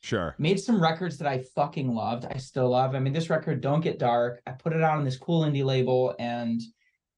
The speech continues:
Speaker 2: you know, it got to people, more people in retrospect than I realized, but it, it, you know, I was working, like, four jobs. I was catering. I was setting up photo booths, you know, fancy four thousand a party photo booths and making sure people didn't break them. And I was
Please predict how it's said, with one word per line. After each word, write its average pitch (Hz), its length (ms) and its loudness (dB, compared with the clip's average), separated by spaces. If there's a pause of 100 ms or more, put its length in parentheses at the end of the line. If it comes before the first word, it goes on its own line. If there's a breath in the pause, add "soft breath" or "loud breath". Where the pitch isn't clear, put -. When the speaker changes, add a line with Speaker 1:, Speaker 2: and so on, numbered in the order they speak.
(340)
Speaker 2:
you 170 140 4
know, 208 60 0
it - 180 0
got 156 260 0
to - 100 -6
people, 214 320 0
more 175 240 4
people 220 280 -2
in 135 80 -2
retrospect 127 500 -2
than 131 80 -4
I 117 60 -4
realized, 123 640 -2
but 117 220 -2 (140)
it, 170 200 -4
it, 151 140 -2 (280)
you 160 80 6
know, 139 120 4
I 135 120 2
was 160 220 -2
working, 185 440 0
like, 175 160 0
four 131 360 0
jobs. 120 600 -2
I 120 120 0
was 120 260 -6
catering. 151 560 2
I 117 160 0
was 113 240 -6 (560 soft breath)
setting 170 240 4
up 160 80 4
photo 151 360 2
booths, 151 680 -2
you 165 180 0
know, 151 200 0 (160)
fancy 147 640 0 (120)
four 147 220 2
thousand 131 320 2
a 127 60 2
party 131 280 0
photo 123 320 0
booths 120 360 -2
and 117 60 0
making 117 180 -2
sure 123 120 -6
people 120 220 -2
didn't 117 140 2
break 107 260 -4
them. 110 300 -2
And 104 100 -2
I 107 60 0
was 104 320 -6